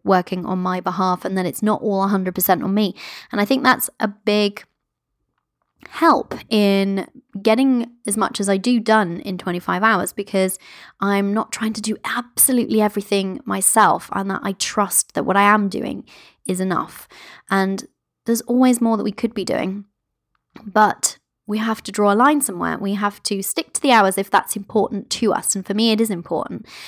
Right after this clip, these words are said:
And so I have to <laughs> trust that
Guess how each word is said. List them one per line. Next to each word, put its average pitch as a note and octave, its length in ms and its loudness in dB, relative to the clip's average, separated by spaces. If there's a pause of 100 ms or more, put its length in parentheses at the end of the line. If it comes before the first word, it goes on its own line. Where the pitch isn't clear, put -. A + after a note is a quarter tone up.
(160)
And F#3+ 100 -8
so G3+ 120 2
I - 20 2
have - 480 -6
to - 100 -6
<laughs> - 140 -2
trust G#3 520 0 (360)
that G3 640 2